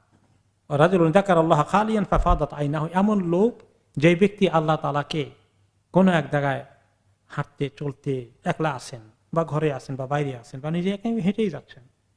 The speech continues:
আল্লাহর কথা মনে পড়লো যে আল্লাহ আমাকে এত এহসান করেছেন, আল্লাহ আমাকে কত কিছু দিলেন, দুনিয়া অন্য মানুষকে দেয়নি, আল্লাহ আমাকে দিনের মতো নিয়ামত দিয়েছেন। এই যে হাজার হাজার লোক আমি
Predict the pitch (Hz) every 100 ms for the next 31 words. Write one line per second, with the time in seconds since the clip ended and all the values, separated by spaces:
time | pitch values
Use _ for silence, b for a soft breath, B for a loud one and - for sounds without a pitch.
0 | _ _ _ _ _ _ _ _ _ _
1 | _ - 190 196 202 196 165 170 165 151
2 | 143 143 131 127 131 139 156 139 139 -
3 | 156 147 - 156 123 147 131 - 131 _
4 | - 143 _ _ _ _ _ _ _ _
5 | _ _ _ 170 175 196 185 185 196 196
6 | - _ - 190 208 - 190 160 151 147
7 | 139 123 - _ - 175 175 180 196 175
8 | 170 - 143 127 123 120 117 _ _ _
9 | _ _ _ 170 196 202 202 202 160 190
10 | 208 196 196 185 165 190 226 175 160 139
11 | - 135 - _ _ _ _ _ 175 180
12 | 175 196 196 180 185 185 180 180 175